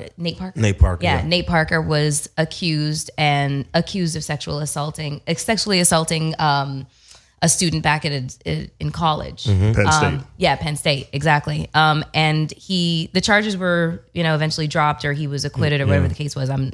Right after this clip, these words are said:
Speaker 1: I'm not up to speed on how that actually ended, but she's in the movie, and she really had to deal with, you know, her personal feelings of knowing Nate, working with him, you know, and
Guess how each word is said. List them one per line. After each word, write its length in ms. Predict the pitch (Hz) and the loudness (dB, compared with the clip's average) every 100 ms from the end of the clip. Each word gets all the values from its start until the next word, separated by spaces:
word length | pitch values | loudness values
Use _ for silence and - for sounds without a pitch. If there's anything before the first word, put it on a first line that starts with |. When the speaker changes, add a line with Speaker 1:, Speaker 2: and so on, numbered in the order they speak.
| - | -2
Speaker 1:
I'm 140 | 143 | 0
not 160 | 139 131 | 0 -2
up 100 | - | -4
to 200 | - - - - - | -8 -8 -12 -20 -16
speed 260 | - 185 | -4 0
on 280 | 151 139 143 156 | 0 0 -4 -4
how 160 | 156 | -2
that 280 | 139 135 - _ | 0 -2 -6 _
actually 340 | - 147 - 143 | -6 -6 -4 -4
ended, 420 | 160 165 151 143 - | -2 0 -2 -4 -2
but 360 | 147 143 139 - _ | -2 0 -4 -10 _
she's 400 | - - 240 180 | -6 -2 0 0
in 240 | - 190 | -2 -2
the 80 | 165 | -2
movie, 500 | 165 214 147 117 - _ _ _ | -2 -2 -4 -8 -14 _ _ _
and 180 | 165 165 | 0 0
she 240 | - 190 | 0 0
really 380 | 170 170 170 170 | 0 0 0 0
had 400 | 165 165 151 151 | 0 2 0 -2
to 180 | - 151 | -6 -6
deal 580 | 143 160 175 185 165 156 | -6 -4 0 0 0 -2
with, 440 | 156 151 135 - _ _ | -2 0 -2 -6 _ _
you 120 | 170 | -2
know, 100 | 156 | 0
her 120 | 170 | 0
personal 360 | 165 180 - 165 | 0 -2 -2 -6
feelings 460 | - 170 165 165 - | -2 -2 0 -2 -2
of 320 | 147 143 123 - _ - | -2 -2 -2 -14 _ -2
knowing 400 | 175 175 180 156 | 2 4 4 2
Nate, 240 | 135 127 - | 0 -2 -8
working 440 | 147 175 185 185 151 | -4 -2 -2 -2 -2
with 140 | 147 | -4
him, 380 | 151 131 127 131 - - | -4 -8 -8 -10 -14 -4
you 160 | 170 | 0
know, 300 | 151 139 135 | 2 0 -2
and 400 | - 139 139 135 | -4 -4 -4 -8